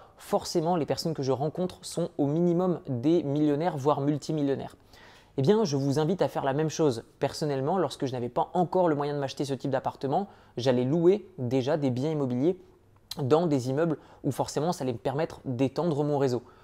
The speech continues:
Donc je vous invite, que ce soit une maison ou que ce soit un appartement, de tout simplement vous rapprocher du lieu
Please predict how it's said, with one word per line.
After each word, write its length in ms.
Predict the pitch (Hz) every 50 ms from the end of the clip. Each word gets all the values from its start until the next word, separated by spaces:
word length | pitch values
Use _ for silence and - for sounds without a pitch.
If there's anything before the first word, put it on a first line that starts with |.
| - - _
Donc 160 | 131 131 - - - -
je 180 | 123 117 180
vous 220 | 202 185 202 160 185
invite, 260 | 180 151 131 - -
que 100 | - 131
ce 120 | - 151
soit 220 | 139 - - 143 139
une 100 | 139 143
maison 300 | 165 175 151 143 131 -
ou 80 | 131 127
que 100 | - 139
ce 120 | - -
soit 260 | 120 - 135 - - -
un 120 | 170 185 180
appartement, 560 | 175 - 156 - - - 139 143 180 196 - - - - - - - - -
de 60 | 123
tout 120 | - 190
simplement 380 | 185 214 185 151 156 165 185 180
vous 140 | 143 135 131
rapprocher 720 | 117 156 165 160 - - 160 147 - - 196 220 208 - - - - - -
du 140 | 131 117 139
lieu 320 | 135 135 160 202 202 -